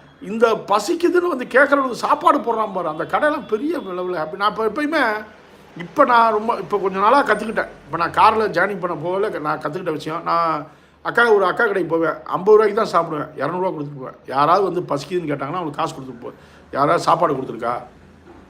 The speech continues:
யாருமே வரல தெரியும், "பரவாயில்ல, நீ வச்சுக்கா" அப்படின்னுருவேன். அப்ப இது மாதிரி நான் இப்ப கொடுக்க ஆரம்பிச்சிட்டேன்.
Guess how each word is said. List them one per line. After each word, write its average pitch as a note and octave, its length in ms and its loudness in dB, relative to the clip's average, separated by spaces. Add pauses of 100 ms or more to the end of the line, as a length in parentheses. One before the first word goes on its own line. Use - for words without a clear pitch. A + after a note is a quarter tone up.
(160)
யாருமே G#3+ 440 4
வரல G3+ 140 2
தெரியும், F3 240 0
"பரவாயில்ல, A3 260 2
நீ F#3+ 80 -4
வச்சுக்கா" C#3 580 -4 (460)
அப்படின்னுருவேன். B2+ 460 -4 (360)
அப்ப D3 200 -4
இது F#3 200 -4
மாதிரி A#3+ 460 2
நான் A#3 200 4
இப்ப F3+ 120 -6
கொடுக்க B3+ 300 2
ஆரம்பிச்சிட்டேன். D#3+ 360 -2